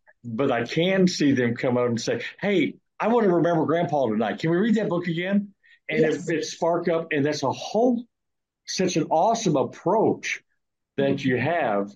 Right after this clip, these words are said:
Speaker 1: instead, in all your books, instead of, "Hey,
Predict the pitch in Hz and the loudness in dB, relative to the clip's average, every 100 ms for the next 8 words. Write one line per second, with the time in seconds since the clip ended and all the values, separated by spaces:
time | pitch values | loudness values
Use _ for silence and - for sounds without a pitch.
0 | _ _ - 143 135 - 165 165 165 156 | _ _ -2 0 0 0 2 2 2 2
1 | 147 220 214 113 113 110 117 - 147 135 | 2 2 2 2 0 0 -4 -2 0 0
2 | 123 - _ _ - 180 175 | 0 -2 _ _ -4 -2 -2